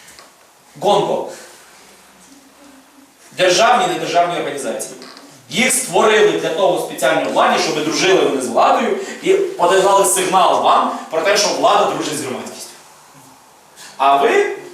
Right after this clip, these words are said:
погоджуючись на таку ігру і не беручи нічого від влади наперед, знаєте, влада ніколи не розраховується опосля. Якщо щось берете, беріть авансом. Кажете, добре, ми зайдемо в громадську раду, що нам за це буде?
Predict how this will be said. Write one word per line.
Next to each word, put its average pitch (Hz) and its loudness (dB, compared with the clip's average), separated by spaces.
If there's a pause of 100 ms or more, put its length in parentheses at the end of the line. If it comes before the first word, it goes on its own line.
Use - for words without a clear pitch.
(560)
погоджуючись 220 2
на 196 -4
таку 196 -6
ігру - -4 (300)
і 165 -4
не 190 0
беручи 196 2
нічого - -2
від - -4
влади 139 0
наперед, - -8 (760)
знаєте, 202 0
влада 170 2
ніколи 180 -2
не 143 -2
розраховується 139 0 (220)
опосля. - -6 (920)
Якщо 202 -2
щось 208 0
берете, 185 2
беріть 156 0
авансом. - 0 (1700)
Кажете, 165 -2
добре, 175 2
ми 180 -2
зайдемо 185 0
в - -2
громадську - -2
раду, - 0
що 160 -6
нам 160 -6
за 143 -10
це - -12
буде? 113 -14